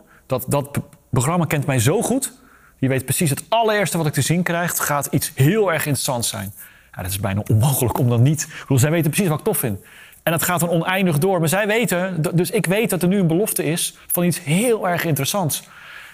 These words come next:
Ja, dat, dat is natuurlijk bijna onmogelijk om, versta het maar. Versta-, als je ook nog eens een keer realiseert dat alleen zijn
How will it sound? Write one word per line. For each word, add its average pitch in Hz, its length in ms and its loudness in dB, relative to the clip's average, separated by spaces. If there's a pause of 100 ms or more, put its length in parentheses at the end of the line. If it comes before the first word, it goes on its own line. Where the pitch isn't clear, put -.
(100)
Ja, 110 160 0
dat, 110 220 -4
dat 135 180 -4
is - 140 0
natuurlijk 147 360 0
bijna 151 320 0
onmogelijk 151 680 2
om, 151 180 2 (880)
versta 226 420 0
het 202 100 0
maar. 151 220 2 (220)
Versta-, 165 380 0 (100)
als 214 240 2
je 202 80 0
ook 220 120 0
nog 202 100 0
eens 170 100 0
een 151 60 -6
keer 170 120 0
realiseert 151 720 0 (320)
dat 160 320 -2
alleen 165 380 2
zijn 143 500 0